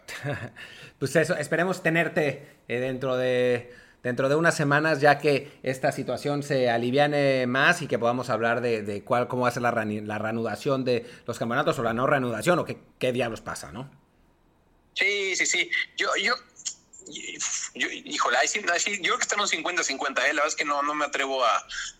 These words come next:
Speaker 2: a decir. Eh, por lo menos hay algún, hay, hay varios, varios equipos por ahora que le dieron vacaciones a sus jugadores y se tienen que reportar hasta el veintiséis de abril. Eh, entonces,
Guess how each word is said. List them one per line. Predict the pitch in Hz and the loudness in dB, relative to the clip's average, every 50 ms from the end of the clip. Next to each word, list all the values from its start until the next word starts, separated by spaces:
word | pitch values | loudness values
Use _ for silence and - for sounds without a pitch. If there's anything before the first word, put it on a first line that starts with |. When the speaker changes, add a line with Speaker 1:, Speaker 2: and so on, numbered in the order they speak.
| _ _ | _ _
Speaker 2:
a | - 107 107 107 107 | 0 0 2 2 0
decir. | 110 113 107 - - 135 147 - - - - - - - - - - | 0 0 -2 -2 -2 -2 -2 -4 -4 -6 -4 -4 -4 -4 -6 -4 -2
Eh, | 123 120 120 120 120 123 123 - | 0 0 2 2 2 0 0 0
por | 143 135 | 0 0
lo | 143 | 0
menos | 160 190 208 - | 2 0 0 0
hay | 202 196 202 | 0 0 -2
algún, | 196 185 180 185 - 170 | -2 -4 -4 -2 0 0
hay, | 170 185 180 | 2 2 2
hay | - - - | 2 2 2
varios, | 190 175 165 - - - | 2 2 0 0 -2 -2
varios | - 165 180 175 | -2 -2 -2 -2
equipos | - - 156 - 175 - | -4 -4 -4 -6 -6 -6
por | - - 135 127 | -2 2 2 4
ahora | 127 131 143 151 165 202 - - - - _ _ - - | 4 4 2 2 2 2 2 0 -4 -10 _ _ -8 -4
que | - 131 | -2 0
le | 127 135 135 | 0 0 -2
dieron | 127 143 170 180 | -2 -2 0 0
vacaciones | 131 - - - 120 - - 143 160 180 180 151 127 | 0 0 0 0 0 0 0 -2 -2 -2 -2 -2 -2
a | |
sus | 117 - | -2 -2
jugadores | - 107 110 113 117 139 139 113 110 - - - | -4 -2 0 0 0 0 0 0 -2 -2 -4 -4
y | - 131 | -2 -2
se | 120 127 | -2 -2
tienen | - - 139 156 | -2 -4 -2 -2
que | 151 180 | -2 -2
reportar | 160 143 139 131 - - 139 - | -2 -4 -4 -4 -2 0 0 2
hasta | 156 - - - | 2 0 0 0
el | 123 | 0
veintiséis | 123 117 - 123 117 - - 139 147 143 127 | -2 -2 -2 -2 -2 -2 0 0 -2 0 0
de | 131 | 0
abril. | 123 117 127 139 139 127 - - - - - - - - - - | 0 0 0 -2 -4 -4 -6 -6 -6 -6 -6 -6 -8 -8 -4 -2
Eh, | - 117 117 113 113 110 | -2 0 2 2 2 0
entonces, | 107 107 107 104 104 104 107 107 107 104 101 - 127 131 143 147 - 160 165 156 143 - - - - - - - | 0 -2 -6 -8 -10 -10 -10 -10 -8 -8 -4 -2 -2 -2 -2 -2 0 2 0 0 0 0 -2 0 -2 -2 -4 -4